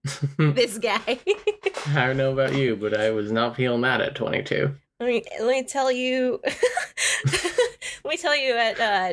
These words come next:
Speaker 2: twenty-seven, twenty-eight in two months, you know who's not ready to have a kid? <laughs> This guy. <laughs>
Speaker 1: Same here.
Speaker 2: Um,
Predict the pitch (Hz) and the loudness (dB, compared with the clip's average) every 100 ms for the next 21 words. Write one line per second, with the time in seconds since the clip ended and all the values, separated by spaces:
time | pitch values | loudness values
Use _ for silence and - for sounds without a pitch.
0 | - - 277 254 269 254 214 196 196 202 | -4 -2 -2 0 2 2 2 0 -4 -10
1 | _ - 226 220 190 190 214 214 185 196 | _ -2 2 2 2 -2 -2 2 2 0
2 | - - 247 233 247 185 196 214 240 262 | -4 -4 -2 0 0 -2 -2 -2 0 0
3 | 262 277 294 - 392 - 453 _ _ - | 2 2 0 -2 -2 0 -2 _ _ -4
4 | 233 214 190 - 208 214 208 277 - 381 | -2 0 2 2 2 2 2 2 0 -4
5 | - - - - 247 156 147 - - 143 | -2 -2 -2 0 2 4 2 2 0 -4
6 | - 226 226 226 214 208 214 | -6 0 0 2 0 -2 -8